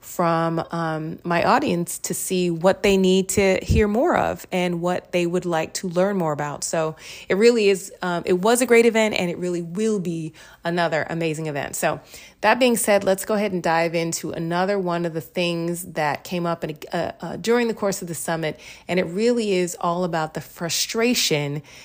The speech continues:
that goes along with posting content twenty-four seven in an effort to get clients.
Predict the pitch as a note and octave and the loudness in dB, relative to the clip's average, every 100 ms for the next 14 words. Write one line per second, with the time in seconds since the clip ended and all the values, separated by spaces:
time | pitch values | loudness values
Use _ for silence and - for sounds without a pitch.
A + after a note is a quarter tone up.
0 | - - - F#3 F#3+ G3 F#3+ E3+ E3 D#3+ | -14 -6 -4 0 2 2 0 0 0 -2
1 | D#3+ D#3+ - - F#3 F3+ - F3+ - D#3 | -2 -6 -8 -2 0 0 -2 -4 -4 -4
2 | D3+ E3 D3+ - - E3 E3 - D#3+ D3+ | -4 -4 -6 -6 -6 -4 -4 -4 -6 -4
3 | - D3+ D3+ D3 D#3+ D#3 C#3+ C#3+ - D3+ | -2 -2 -2 -4 -4 -4 -4 -6 -8 -8
4 | - D#3 C#3 - - C#3 - - - | -8 -6 -6 -6 -10 -12 -12 -10 -6